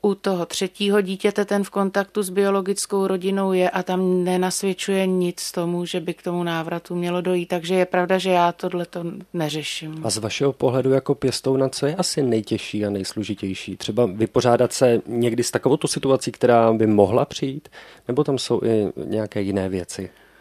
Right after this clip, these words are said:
Speaker 1: Takových složitých věcí, které vás zasáhnou, je hodně. Tak třeba, když se vás dítě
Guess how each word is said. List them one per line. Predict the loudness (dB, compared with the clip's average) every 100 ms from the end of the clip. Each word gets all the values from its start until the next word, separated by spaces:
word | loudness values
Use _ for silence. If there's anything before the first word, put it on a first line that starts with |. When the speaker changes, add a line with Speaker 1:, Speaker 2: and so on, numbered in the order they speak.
| -20 _ _ -14
Speaker 1:
Takových | -12 -6 -6 -4
složitých | -4 -2 -2 -4 0 0 2
věcí, | 0 0 -2 -4
které | 0 2
vás | 2 2 0
zasáhnou, | -2 0 2 4 2 0
je | 0
hodně. | -2 -6 -8 -12 -14 -20 -20 -16
Tak | -16
třeba, | -10 -6 -4
když | -4 -6
se | -4
vás | -2 -2 -6
dítě | -14 -10 -6